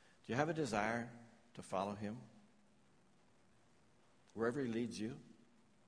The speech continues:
whatever that looks like? If you've heard God speak to you today,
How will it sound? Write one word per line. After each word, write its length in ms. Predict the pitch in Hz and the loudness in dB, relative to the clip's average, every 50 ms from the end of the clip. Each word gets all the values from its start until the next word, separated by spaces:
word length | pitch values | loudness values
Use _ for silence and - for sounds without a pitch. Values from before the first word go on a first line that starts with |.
| - - - - - - - - | -20 -20 -20 -20 -20 -20 -6 -2
whatever 280 | 101 113 123 127 147 151 | 2 4 4 4 4 4
that 140 | 156 131 | 4 2
looks 200 | 123 135 - - | 2 0 -2 -2
like? 200 | 143 139 160 156 - - - - - - - - - - - - - - - - - - - - - - - - - - - - - - - - - - - - - - - - - - - - - - - - - - - - - - - - - - - - - - - - - - - - - - - - - - | -4 -4 -4 -6 -10 -14 -20 -20 -20 -20 -20 -20 -20 -20 -20 -20 -20 -20 -20 -20 -20 -20 -20 -20 -20 -20 -20 -20 -20 -20 -20 -20 -20 -20 -20 -20 -20 -20 -20 -20 -20 -20 -20 -20 -20 -20 -20 -20 -20 -20 -20 -20 -20 -20 -20 -20 -20 -20 -20 -20 -20 -20 -20 -20 -20 -20 -20 -20 -20 -20 -20 -20 -20 -20 -20 -20 -20 -18
If 80 | - - | -8 -4
you've 120 | - 107 | -4 0
heard 200 | 120 143 156 135 | 0 0 0 0
God 220 | 110 117 107 107 95 | 2 2 2 2 0
speak 340 | - - 110 107 104 - - | -2 -4 -4 -6 -6 -6 -6
to 60 | 95 | -6
you 140 | 92 90 87 - | -6 -6 -6 -8
today, 400 | - 90 80 90 82 80 95 | -12 -10 -8 -8 -8 -8 -8